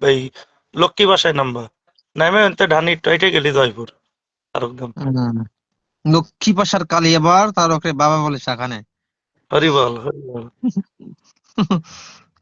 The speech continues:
Speaker 2: পাগলের হাট বসেছে ওরা কান্দিকায়।
Speaker 1: ও, জয় হরি বল, প্রণাম নিও। আহ, আইসে, আহ, শ্মশানে থাকবানি তো,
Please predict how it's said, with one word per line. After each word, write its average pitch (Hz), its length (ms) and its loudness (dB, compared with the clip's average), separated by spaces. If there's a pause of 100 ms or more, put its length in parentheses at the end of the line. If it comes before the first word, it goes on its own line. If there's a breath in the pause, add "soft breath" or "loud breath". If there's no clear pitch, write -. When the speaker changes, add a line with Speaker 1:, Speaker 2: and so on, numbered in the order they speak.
Speaker 2:
পাগলের 151 440 2
হাট 131 220 0
বসেছে 156 340 -2
ওরা 139 180 -4
কান্দিকায়। 123 520 -8 (800)
Speaker 1:
ও, 123 100 0 (420)
জয় 127 220 0
হরি 135 160 0
বল, 135 180 2
প্রণাম 139 400 0
নিও। 151 280 2 (680)
আহ, 123 280 -4 (100)
আইসে, 135 340 2 (100)
আহ, 143 240 -2
শ্মশানে 151 500 0
থাকবানি 156 520 -2
তো, 156 120 0